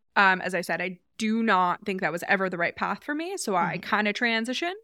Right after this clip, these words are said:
Speaker 1: Always been kind of a nerd, a little more intellectual. Um, law school became attractive to me. Um, I went to Syracuse College of Law, did the three-year J D program there straight out of Mary Baldwin.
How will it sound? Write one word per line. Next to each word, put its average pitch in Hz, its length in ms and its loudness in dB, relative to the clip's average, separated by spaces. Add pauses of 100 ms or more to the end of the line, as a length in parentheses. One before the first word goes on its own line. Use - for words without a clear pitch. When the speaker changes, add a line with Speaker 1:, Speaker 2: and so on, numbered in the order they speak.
(400)
Speaker 1:
Always 269 220 6
been 262 180 4
kind 247 240 6
of 247 80 2
a - 20 8
nerd, 220 380 8
a 214 40 2
little 202 200 2
more 202 160 4
intellectual. 185 960 2
Um, 185 440 4
law 185 220 2
school 190 300 -2
became 190 260 -2
attractive 180 540 0
to - 140 -4
me. 196 640 0 (580)
Um, 214 580 10 (100)
I 214 280 8
went 214 420 0
to 214 400 0
Syracuse 226 640 0
College 233 420 -2
of 240 180 -4
Law, 247 500 -2 (460)
did 208 140 -4
the 208 80 -2
three-year 202 460 -2
J 196 240 2
D 202 200 -4
program 196 600 0
there 180 220 0
straight 339 280 0
out 175 180 -2
of - 140 -16
Mary 156 200 -8
Baldwin. 196 600 -4